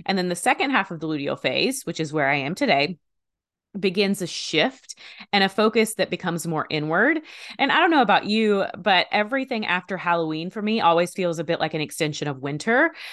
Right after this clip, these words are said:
Uh, like, normally I put away all of the autumn decorations after Halloween and immediately take out all of the Yule and Christmas decorations, <laughs> right? So, uh, it just, it feels very, like, again, like a-, an extension of winter.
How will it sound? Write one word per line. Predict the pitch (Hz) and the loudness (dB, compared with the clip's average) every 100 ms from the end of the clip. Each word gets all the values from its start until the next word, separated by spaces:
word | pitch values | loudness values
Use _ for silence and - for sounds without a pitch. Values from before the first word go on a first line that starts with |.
| - - 170 | -16 -6 0
Uh, | 170 156 | 4 4
like, | 165 165 | 2 0
normally | 175 185 180 | -4 -2 -2
I | 156 160 | 0 -2
put | - 196 175 170 | -2 -2 0 0
away | 165 160 156 | 0 2 0
all | - 160 190 202 | 2 2 2 2
of | 170 147 | -2 0
the | 151 | 2
autumn | 160 160 170 | 4 2 0
decorations | 156 160 151 151 156 151 | -8 -6 -6 -6 -8 -4
after | 147 151 | -4 -2
Halloween | 135 139 151 247 302 269 | 0 0 0 2 2 2
and | 180 | -2
immediately | 165 160 165 165 | -2 -2 -2 -4
take | 156 151 | -6 -2
out | 147 | 2
all | 139 147 | 2 2
of | 143 | 0
the | 160 | -4
Yule | 151 185 175 170 | -2 0 2 2
and | 151 | -2
Christmas | - 156 143 | -8 -8 -6
decorations, | 139 139 123 - - 180 175 - _ | -8 -6 -6 -6 -6 -6 -6 -14 _
<laughs> | - | 2
right? | 294 294 | 2 2
So, | - 269 262 165 320 370 359 349 302 403 - | 2 4 4 2 -6 -2 -2 -2 -4 -4 0
uh, | 214 185 | 2 4
it | 220 | 0
just, | 240 - | -2 -2
it | 208 202 | -2 -2
feels | 247 233 220 | 0 0 0
very, | 185 196 190 185 180 170 _ _ | 0 2 2 2 -2 -6 _ _
like, | 175 156 - _ _ _ - | -4 -4 -6 _ _ _ -4
again, | 175 147 - | 0 0 0
like | 156 156 | -2 0
a-, | |
an | 175 165 175 | 0 2 2
extension | 170 - 165 160 160 | -2 -2 -4 -2 -2
of | 147 | -2
winter. | 151 156 - 127 175 | -2 -4 -4 -6 -6